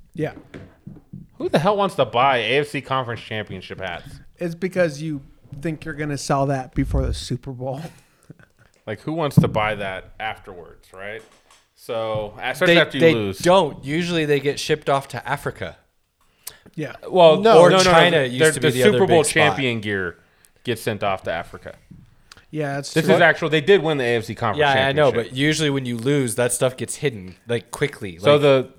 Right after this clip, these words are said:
Speaker 2: the, they, so they print Super Bowl champion T-shirts and hats and all that for all the players. If they don't win, all that stuff goes to Africa.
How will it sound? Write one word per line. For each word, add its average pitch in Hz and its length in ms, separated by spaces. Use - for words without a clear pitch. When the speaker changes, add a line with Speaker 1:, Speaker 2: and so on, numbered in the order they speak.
Speaker 2:
the, 131 260
they, 139 320
so 143 280
they 127 260
print 160 480
Super 139 220
Bowl 123 160
champion 117 460
T-shirts 110 460
and 101 140
hats 101 260
and 104 80
all 101 140
that 95 160
for 101 120
all 95 80
the 90 60
players. 90 380
If 117 160
they 117 140
don't 110 340
win, 104 220
all 98 160
that 95 240
stuff 101 260
goes 90 220
to 95 80
Africa. 85 460